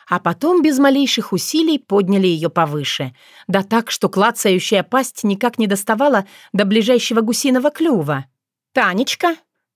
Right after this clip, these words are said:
а это к нам лазутчица и кошмаронасылательница прибыла», жизнерадостно поведала Регина. «И на гусей напала», безмятежно добавил Крамиш. «Э,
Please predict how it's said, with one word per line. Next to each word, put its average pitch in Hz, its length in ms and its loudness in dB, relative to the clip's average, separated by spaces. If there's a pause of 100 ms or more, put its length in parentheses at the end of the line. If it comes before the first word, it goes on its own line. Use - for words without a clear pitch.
а 381 160 4
это 370 260 2
к 320 80 -8
нам 311 240 2
лазутчица 302 680 0
и 208 120 4
кошмаронасылательница 233 1300 0
прибыла», 185 500 2 (400)
жизнерадостно 185 760 2
поведала 185 440 2
Регина. 160 500 -2 (840)
«И 147 200 -6
на 151 120 -2
гусей 175 480 0
напала», 185 600 0 (200)
безмятежно 196 640 2
добавил 175 400 0
Крамиш. 160 520 -4 (680)
«Э, 214 380 2